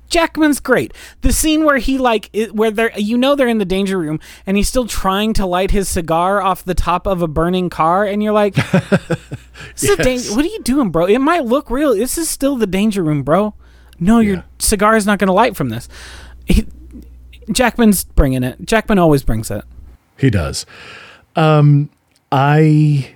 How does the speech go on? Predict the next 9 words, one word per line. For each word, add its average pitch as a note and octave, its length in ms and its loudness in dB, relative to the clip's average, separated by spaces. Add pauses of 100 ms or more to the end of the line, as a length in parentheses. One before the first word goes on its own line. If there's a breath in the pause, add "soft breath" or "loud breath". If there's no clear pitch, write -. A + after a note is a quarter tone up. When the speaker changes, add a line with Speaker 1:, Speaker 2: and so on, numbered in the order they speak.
(1500 soft breath)
Speaker 2:
I, B2+ 80 0
I'm C3 200 0
gonna D#3 200 6
say C#3+ 240 2
this C3+ 220 2
part - 360 -2
with - 160 -2
a G#2 60 0
caveat, E2+ 1040 -6